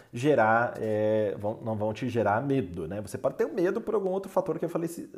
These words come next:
anteriormente, mas não é a alimentação que tá te influenciando. Agora, geralmente o que acontece? A grande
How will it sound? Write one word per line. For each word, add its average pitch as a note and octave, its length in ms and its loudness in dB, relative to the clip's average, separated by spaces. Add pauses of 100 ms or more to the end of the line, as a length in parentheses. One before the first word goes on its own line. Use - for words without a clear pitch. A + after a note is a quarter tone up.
(120)
anteriormente, B2+ 520 -4
mas G#2 100 -6
não A2+ 140 0
é - 20 2
a - 20 2
alimentação B2+ 400 -4
que C3 60 -10
tá B2+ 80 -4
te C#3 120 -8
influenciando. C3 560 -8 (720)
Agora, F3 420 4 (280)
geralmente G3 400 -2
o - 20 -14
que G3 80 -2
acontece? F#3+ 380 0
A B2+ 60 -2
grande D#3 520 -4